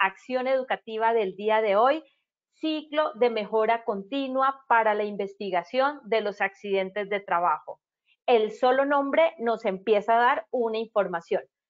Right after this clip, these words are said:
Me encanta ese nombre, ciclo de mejora continua. Y para iniciar como a conectarnos,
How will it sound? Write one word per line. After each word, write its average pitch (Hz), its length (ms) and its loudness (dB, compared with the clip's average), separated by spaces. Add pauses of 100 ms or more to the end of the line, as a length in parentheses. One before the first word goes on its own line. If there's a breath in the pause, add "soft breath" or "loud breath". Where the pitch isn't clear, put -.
Me 208 140 -2
encanta 233 420 -2
ese 254 180 -4
nombre, 202 440 -4 (320)
ciclo 320 340 -2 (140)
de 226 160 2
mejora 220 480 -2
continua. 196 640 -6 (460)
Y 285 120 0
para 262 180 2
iniciar 247 560 -4
como 302 220 -6
a 294 80 -12
conectarnos, 220 880 0